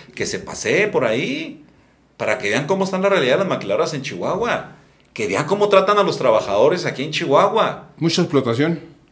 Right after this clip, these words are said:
Speaker 1: Exa-, exagerada.
Speaker 2: Exagerada.
Speaker 1: Mucho acoso sexual y mucho acoso laboral. Y te digo, el problema es que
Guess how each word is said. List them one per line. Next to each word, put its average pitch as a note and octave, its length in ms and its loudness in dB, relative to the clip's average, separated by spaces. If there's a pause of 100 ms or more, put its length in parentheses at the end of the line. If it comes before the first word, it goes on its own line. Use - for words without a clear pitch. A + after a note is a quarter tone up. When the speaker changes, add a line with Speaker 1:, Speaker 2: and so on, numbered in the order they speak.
(180)
Speaker 1:
Exa-, - 440 -12
exagerada. F#2 680 -6
Speaker 2:
Exagerada. A#2+ 580 -2
Speaker 1:
Mucho D3+ 360 2
acoso D3 480 -4
sexual D#3+ 560 -4 (300)
y G#2+ 100 -10
mucho A2 300 -6
acoso A#2+ 280 -4
laboral. A2 380 2
Y C3+ 100 -4
te B2 140 2
digo, A2+ 340 2
el G#2+ 100 -2
problema A#2 320 0
es C3+ 100 -4
que D#3 260 -4